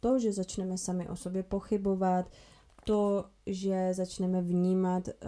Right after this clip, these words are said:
že jsme zklamali. Že jsme zklamali sami sebe. To, že jsme neuspěli,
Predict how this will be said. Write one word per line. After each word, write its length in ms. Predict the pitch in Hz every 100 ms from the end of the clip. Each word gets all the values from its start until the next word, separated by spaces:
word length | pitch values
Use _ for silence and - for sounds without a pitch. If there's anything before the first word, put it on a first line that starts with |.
| 185 180 180 185 185 196 - _
že 100 | -
jsme 340 | 185 196 190 196 - _ _ -
zklamali. 600 | - 208 208 196 180 - _ _ _ -
Že 60 |
jsme 140 | 220 277
zklamali 520 | - 233 226 220 220
sami 320 | 220 208 208
sebe. 340 | 208 240 214 - - - - _
To, 140 | - 196
že 120 | 202
jsme 180 | - 208
neuspěli, 920 | 202 - 233 226 - 160 151 190 247